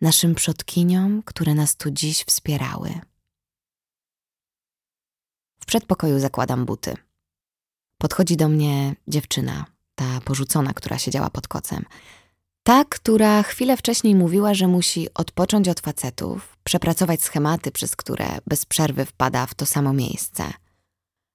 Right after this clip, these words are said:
„Gdzie ty poznałaś tego swojego męża? Tego faceta, o którym mówisz, że spełniłaś z nim marzenie o szczęśliwym związku?” „Podczas wywiadu, który z nim przeprowadzałam”, odpowiadam zaskoczona pytaniem.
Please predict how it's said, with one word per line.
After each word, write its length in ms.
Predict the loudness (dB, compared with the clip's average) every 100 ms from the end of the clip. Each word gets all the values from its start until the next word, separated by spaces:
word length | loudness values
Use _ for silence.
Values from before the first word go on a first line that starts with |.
| _ _ _ _ 2
„Gdzie 180 | 4
ty 100 | 4
poznałaś 400 | 4 4 6 4
tego 180 | 0 -2
swojego 340 | -2 -2 0 0
męża? 400 | 0 0 -4 -6 _ _ _ _ _ _
Tego 200 | 0 2
faceta, 340 | 2 2 0 -2
o 40 |
którym 300 | 0 2 4
mówisz, 340 | 4 4 2 4
że 220 | 4 2
spełniłaś 640 | 2 2 4 6 4 2
z 140 | 0 2
nim 260 | 4 4
marzenie 360 | 4 4 2 2
o 40 |
szczęśliwym 500 | 0 0 0 0 0
związku?” 520 | -2 -2 -4 -4 -6 -8 _ _ _ _ _ _ _ _ _ _ _ _ _ _ _ _ _ -2
„Podczas 380 | -2 4 4 6
wywiadu, 520 | 8 8 8 4 0
który 280 | -2 0 2
z 40 |
nim 180 | 2 2
przeprowadzałam”, 760 | -2 -2 -2 0 0 -2 -4 -6 _ _ _ _ _ _ _
odpowiadam 520 | -6 -2 -2 0 -2
zaskoczona 480 | -2 -4 -4 -4 -4
pytaniem. 480 | -6 -8 -6 -8